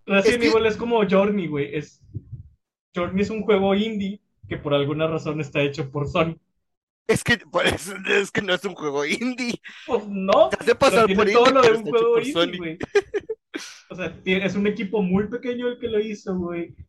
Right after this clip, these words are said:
Speaker 1: Con assets muy pequeños, muy artístico todo, güey. Todo lo que diría un juego, so-, digo, indie,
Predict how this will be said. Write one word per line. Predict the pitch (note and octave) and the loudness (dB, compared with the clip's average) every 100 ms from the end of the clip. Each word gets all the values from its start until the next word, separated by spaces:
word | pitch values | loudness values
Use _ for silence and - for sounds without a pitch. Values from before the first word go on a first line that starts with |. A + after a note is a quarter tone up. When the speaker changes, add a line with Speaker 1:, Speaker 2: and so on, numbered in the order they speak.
| _ | _
Speaker 1:
Con | D3+ C3+ | -4 -2
assets | C3 D3 - D3 | -2 -4 -6 -2
muy | C#3+ C#3+ | 0 0
pequeños, | E3 F#3 F3 F3 D#3 | -2 0 0 0 0
muy | C3+ C3 | 4 4
artístico | D3 - F3+ - - D#3+ D#3 | 2 -2 -10 -10 -8 -6 0
todo, | D3+ D3+ | 2 2
güey. | D3+ D3 | 0 -2
Todo | C#3 D#3 | 2 4
lo | G3+ G#3 | 4 2
que | E3+ | 0
diría | D#3 D#3 D#3 | 0 0 -2
un | D#3+ | -2
juego, | F3+ F#3 G3+ G#3 - | -4 -4 -2 -4 -6
so-, | - G3+ - | -8 -8 -6
digo, | D#3 D3+ | -6 -4
indie, | D#3+ F3 - | -4 -6 -10